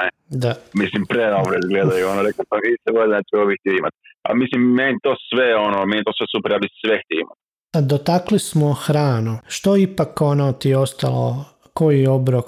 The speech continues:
Speaker 2: koje jelo s-, na nekog, s nekog putovanja u, u sjećanju, recimo, da bi, da ga zaželiš tu i tamo kad si u Hrvatskoj?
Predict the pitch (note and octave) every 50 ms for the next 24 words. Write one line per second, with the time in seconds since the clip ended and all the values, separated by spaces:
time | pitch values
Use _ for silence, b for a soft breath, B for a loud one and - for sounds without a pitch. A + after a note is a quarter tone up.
0 | - - - D3+ C#3 C3 B2+ B2 B2 B2 B2 B2 B2 B2 B2 A#2+ - - - B2+
1 | A#2+ A#2+ B2 B2 - - - - - C#3 B2+ - - B2+ - - C3+ B2 - C3+
2 | B2+ B2 B2 B2 B2 B2 A#2+ A#2+ A#2+ - - B2+ B2 A#2+ A#2+ A#2+ A2+ - _ _
3 | _ G3 F#3 - - D3 B2 G#2+ - - - B2 A#2 A#2 A#2 A#2+ A#2+ - - -
4 | B2 A#2+ A#2+ B2 A#2+ B2+ B2+ B2 B2 B2 C#3 - C#3+ C3+ B2+ B2+ A#2+ B2+ A#2+ A#2
5 | B2 A#2 A2+ A#2 B2 A#2+ A2+ A2+ G2+ - - - - - - - C#3+ B2+ A#2+ -
6 | - B2 A#2+ B2 A#2+ A#2 - - A#2 - - - - A#2+ A#2 A#2 B2 A#2+ A2 -
7 | A#2+ A2 G#2+ A2 - - - - - C3+